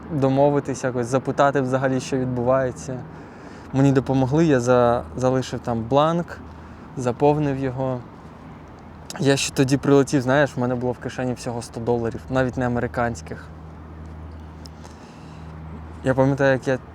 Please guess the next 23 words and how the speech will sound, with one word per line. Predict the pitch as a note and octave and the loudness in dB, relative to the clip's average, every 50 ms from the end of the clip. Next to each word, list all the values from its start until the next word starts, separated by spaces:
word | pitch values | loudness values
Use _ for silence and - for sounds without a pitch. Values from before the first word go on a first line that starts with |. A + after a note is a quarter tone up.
| - - - | -18 -14 -2
ті | - D#3 C#3 | 0 0 0
два | B2+ B2+ B2 C3 C3 C3 B2+ B2+ B2+ B2 | 0 0 0 2 4 4 4 4 4 2
дні | A#2+ A#2 C3 C3 | 0 0 0 0
ночував | B2+ B2 A#2+ A#2+ - - C3+ C3 B2+ A#2+ | 0 0 -2 -4 -4 -2 0 2 2 2
в | A#2+ B2 | 2 2
аеропорту | B2 B2 A#2 - - B2 A#2+ - - C3+ D3+ | 2 0 0 -2 -4 -6 -4 -2 -2 0 0
в | D#3 - - | -2 -2 0
Торонто, | D3 C3+ B2 A#2+ A#2 A#2 - - B2 A2+ - - - - - - | 0 0 2 0 -2 -4 -4 -4 -4 -6 -6 -8 -12 -14 -8 -4
бо | C3+ C3+ | -2 2
я | B2+ B2 A#2+ | 2 2 0
чекав | - B2+ A#2+ C3 B2 A#2 - | -2 0 2 2 2 2 2
пересадки. | C3 B2+ B2 A#2 - - C3 B2+ C3+ - - - - A#2+ A2+ - - - - - - - - - - - - - - - - - - - - - - - - - - - - - - - - | 0 0 0 0 2 4 4 4 4 2 -2 -6 -6 -6 -6 -8 -12 -16 -16 -16 -16 -16 -16 -16 -16 -16 -16 -16 -16 -18 -18 -18 -18 -18 -16 -16 -16 -16 -14 -14 -14 -14 -14 -14 -14 -2 0
<laughs> | |
Грошей | F3 - - E3+ D#3+ C3+ E3 D3+ D#3 D3 - F#3+ F#3+ | 0 2 4 4 4 6 6 6 6 6 6 6 6
було | F3 E3+ E3 E3+ E3 | 8 8 8 8 8
небагато, | E3 E3 D#3 D#3 D3+ D3+ E3 E3+ F3+ F3 - E3 | 8 6 6 6 6 6 6 4 4 4 4 2
взагалі | C#3+ C#3 D#3 D3+ D#3+ D#3+ E3 F3 E3+ | 2 2 2 4 4 4 6 6 4
зарядки | D3+ D3 D3+ D3+ E3 F3+ F3 - - - | 6 6 6 6 8 6 4 2 0 0
навіть | D#3+ D#3 D3+ C#3+ | 2 2 2 2
для | C3+ C3+ C#3 | 2 0 0
телефону | D3+ D3+ C#3 C3+ - - D3+ D3+ D#3 D#3+ | 2 2 2 2 2 4 4 4 6 4
не | D3+ D3 C#3 | 4 2 2
було. | C3 C3 B2+ B2 B2+ B2+ B2 | 2 2 2 4 4 4 4